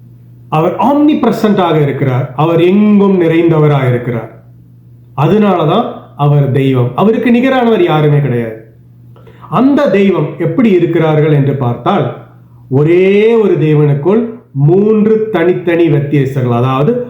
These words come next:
ஒரே ஒரு தெய்வம், ஆனா அந்த ஒரு தெய்வமாகிய அந்த டிவைன் பீயிங்குள் மூன்று தனித்தனி வித்தியஸ்தர்கள். அவர்களை வேதம்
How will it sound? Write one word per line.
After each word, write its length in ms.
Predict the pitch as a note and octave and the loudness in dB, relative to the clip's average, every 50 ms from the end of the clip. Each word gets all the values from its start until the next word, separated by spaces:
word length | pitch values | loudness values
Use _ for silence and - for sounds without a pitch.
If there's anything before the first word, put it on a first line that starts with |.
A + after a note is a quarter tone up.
| - - - | -12 -6 -2
ஒரே 280 | C#3+ G3 C4 D#4+ E4 | 0 0 0 0 0
ஒரு 220 | D4 C4+ G#3 F3 D#3 | 0 0 0 0 0
தெய்வம், 420 | D#3 D3+ C#3+ B2+ B2 - - - - - - - _ - - _ _ _ - - - - - - - - | 0 0 0 -2 -2 -6 -8 -12 -18 -20 -20 -20 _ -20 -20 _ _ _ -20 -20 -20 -20 -20 -20 -16 -8
ஆனா 240 | C3+ C#3 - G3 F#3+ | -4 -2 0 0 0
அந்த 280 | E3+ E3 D#3 D#3 D3 | 0 0 0 0 0
ஒரு 320 | C#3 D3+ G3+ C4 D#4 E4 A3+ | 2 2 2 0 0 0 0
தெய்வமாகிய 680 | G#3+ G#3+ G#3+ G#3+ G#3+ G3+ G3 F3+ F3 D#3+ E3+ F#3 F#3+ | 0 0 0 0 0 0 0 0 0 0 0 0 0
அந்த 160 | E3 D#3+ D#3 D3+ | 0 -2 -2 -2
டிவைன் 420 | C#3 E3 F3+ G#3+ A3+ A3+ G#3+ F#3+ | 0 0 0 2 2 0 0 0
பீயிங்குள் 720 | E3 F3 F3 E3+ E3 D#3 C#3+ F3 G3+ A3+ A3+ A3+ - - - - - - - - | 0 0 2 2 2 0 2 2 0 0 0 -2 -8 -12 -14 -20 -20 -20 -8 -2
மூன்று 720 | C#3 C#3+ F3 F#3+ G#3 G#3 G#3 G3+ G3 G#3 G3+ - - - | 0 2 2 2 2 2 2 2 2 0 0 -2 -4 -6
தனித்தனி 560 | - D#3+ D#3 E3+ F3 F3 - E3+ D#3+ D#3 E3 D#3+ | -4 -2 0 0 0 -2 -2 -2 -2 0 0 0
வித்தியஸ்தர்கள். 640 | D3 C3+ - - C#3+ C3+ B2+ B2 - C#3 B2 A#2 A2 | 0 -2 -2 -2 -2 -2 -2 -2 -4 -4 -4 -4 -2
அவர்களை 680 | A#2 C3 C#3 C#3 C3+ C3 C3 D3+ G#3 C4+ C4 - - - - - - | -2 -2 -2 0 0 0 0 0 0 0 -2 -4 -8 -16 -18 -14 -6
வேதம் 440 | B2 C3 D3 D3+ D3 D#3+ G#3+ C4 | -2 0 0 2 2 0 0 -2